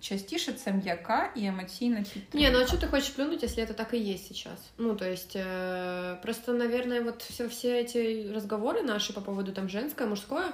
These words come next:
Speaker 2: я думаю, что если внести, э, коррективу в том плане, что, э, женское или мужское по природе, или женское и мужское такое, как оно сложилось в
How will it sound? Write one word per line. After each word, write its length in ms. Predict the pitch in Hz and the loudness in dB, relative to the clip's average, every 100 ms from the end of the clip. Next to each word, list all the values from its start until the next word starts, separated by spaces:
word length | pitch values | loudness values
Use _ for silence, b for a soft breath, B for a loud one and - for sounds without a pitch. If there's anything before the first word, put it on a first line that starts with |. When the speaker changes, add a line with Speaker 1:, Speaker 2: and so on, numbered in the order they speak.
| B B B B | B B B B
Speaker 2:
я 120 | 220 | -2
думаю, 280 | 214 277 285 | 0 2 2
что 160 | 269 240 | 2 0
если 200 | 240 240 | 2 2
внести, 680 | 233 233 - 254 247 208 202 | 2 0 -2 0 2 2 0
э, 560 | 214 208 202 196 190 196 | -2 0 0 0 -2 -2
коррективу 600 | 220 208 - 262 247 208 | -2 -2 -2 -2 0 -2
в 80 | 202 | -4
том 180 | 208 202 | -2 0
плане, 280 | 226 220 | 2 0
что, 540 | 202 - 196 196 190 190 B B B B B B B B - | -2 -2 -2 0 0 -2 B B B B B B B B -2
э, 160 | - 233 | 4 6
женское 420 | 233 294 277 269 | 8 8 6 4
или 80 | 254 | 4
мужское 500 | 254 247 - 269 254 | 4 0 2 6 6
по 240 | 247 254 | 8 8
природе, 720 | 240 220 214 220 330 330 220 180 - - _ _ _ | 8 8 8 8 8 6 2 0 -4 -16 _ _ _
или 160 | 233 226 | 2 4
женское 480 | 208 269 339 - 262 | 6 4 4 2 4
и 20 | |
мужское 520 | 240 240 - 311 330 285 | 6 6 2 0 2 2
такое, 400 | 240 - 277 277 | 0 2 4 4
как 160 | 254 | 2
оно 160 | 240 240 | 2 2
сложилось 500 | 240 240 240 240 | 4 2 6 4
в 60 | 240 | 4